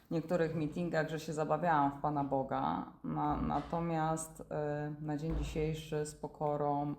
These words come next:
dzięki Al-Anon, wróciłam na ścieżkę do Pana Boga i tak jak wdzięczności piszę, tak jak jest modlitwa o wdzięczności, pokazując sobie każdego dnia, że życie jest piękne, dzięki Bogu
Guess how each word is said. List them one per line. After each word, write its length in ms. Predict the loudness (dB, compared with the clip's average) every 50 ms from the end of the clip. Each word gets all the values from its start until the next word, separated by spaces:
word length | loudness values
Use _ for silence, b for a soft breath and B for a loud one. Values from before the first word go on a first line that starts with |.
| -8 -20 -20 -20 -20 b b b b b b b -10
dzięki 400 | -2 0 2 2 2 0 0 2
Al-Anon, 720 | 4 4 4 4 4 4 4 6 4 2 0 -2 -6 -8 -12 -14 -16 -12
wróciłam 720 | -8 -4 -4 -4 -4 -6 -6 -2 2 4 4 4 4 2 -2 -2
na 160 | -2 -2 -2 -2
ścieżkę 440 | -4 -6 -8 -8 -8 -6 -6 -6
do 80 | -6 -6
Pana 300 | -6 -6 -4 -4 -4 -4
Boga 520 | -4 -4 -6 -6 -4 -6 -4 -4 -4 -6 -8 -6
i 460 | -4 -2 0 2 2 0 0 -4 B B B B B B B B B _ _ _ _ _ _ _ _ -20 _ _ _ _ _ _ _ -20 _ _
tak 140 | 0 0 2
jak 220 | 2 2 0 0 -4
wdzięczności 680 | -2 -2 -2 0 0 0 0 0 0 -2 -6 -8 -8 -8
piszę, 760 | -6 -8 -8 -8 -10 -8 -4 -2 -2 0 0 0 -2 -2 -4 -8 -10 -12
tak 120 | -10 -6 -4
jak 160 | -4 -4 -2
jest 220 | -2 -4 -2 -2
modlitwa 540 | -2 -2 -2 0 -2 -2 -4 -4 -4 -4 -4
o 80 | -4 -4
wdzięczności, 680 | -6 -4 -4 -4 -2 -2 -2 -2 -2 -2 -4 -8 -6
pokazując 600 | -6 -4 -2 0 -2 0 0 -2 -2 -2 -4 -4
sobie 220 | -4 -4 -4 -4 -4
każdego 420 | -4 -4 -6 -4 -6 -6 -6 -6
dnia, 260 | -6 -4 -2 -2 -2
że 120 | -2 -2 -4
życie 300 | -4 -4 -4 -2 -2 -2
jest 260 | -2 -4 -4 -8 -8
piękne, 480 | -4 -2 -2 -2 -4 -6 -8 -10 -10 -10 -14
dzięki 480 | -8 -2 -2 0 0 0 -2 -4 -8
Bogu 680 | -6 -2 0 0 0 0 0 -2 -2 0 0 0 -2 -4